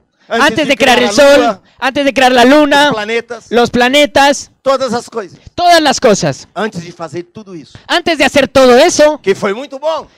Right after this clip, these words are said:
Speaker 2: que fue muy bueno,
Speaker 1: Deus decidiu
Speaker 2: Dios decidió
Speaker 1: escolher você
Speaker 2: escogerte a vos
Speaker 1: para ser filho
Speaker 2: para ser hijo
Speaker 1: dele.
Speaker 2: de él.
Speaker 1: Para te adotar
Speaker 2: para adoptarte
Speaker 1: como filho
Speaker 2: como hijo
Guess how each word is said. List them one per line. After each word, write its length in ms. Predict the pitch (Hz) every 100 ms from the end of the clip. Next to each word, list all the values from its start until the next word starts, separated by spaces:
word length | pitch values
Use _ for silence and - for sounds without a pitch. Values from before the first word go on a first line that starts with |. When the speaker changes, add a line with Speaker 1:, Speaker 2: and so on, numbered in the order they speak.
| -
Speaker 2:
que 100 | 262
fue 160 | 285 262
muy 200 | 311 359
bueno, 520 | 381 392 311 147 117 _
Speaker 1:
Deus 380 | _ 127 131 110
decidiu 540 | - 147 - 147 110 98 _ -
Speaker 2:
Dios 380 | 170 254 254 202
decidió 720 | 262 349 359 311 247 160 110
Speaker 1:
escolher 540 | 139 143 - 135 131 156
você 340 | 175 - - _ -
Speaker 2:
escogerte 580 | 220 233 196 311 -
a 80 | 349 294 262
vos 180 | 277 - _ _ _ _
Speaker 1:
para 260 | 127 123 123
ser 400 | - - 135 131
filho 680 | - _ _ 170 139 98 92 - _ -
Speaker 2:
para 260 | 233 226
ser 320 | 220 254 247 -
hijo 760 | 320 359 - - 156 151 143 _ _
Speaker 1:
dele. 400 | 139 120 107 90 _ _
Speaker 2:
de 280 | 165 196 202
él. 300 | 147 117 101 _ -
Speaker 1:
Para 220 | 147 139
te 160 | - 156
adotar 520 | 160 151 - 120 92 _ _
Speaker 2:
para 260 | - 226 226
adoptarte 720 | 220 185 269 208 - 131 101
Speaker 1:
como 360 | _ 160 185 175
filho 460 | _ - 123 104 _ _
Speaker 2:
como 340 | - 277 311 247
hijo 600 | 262 247 247 240 226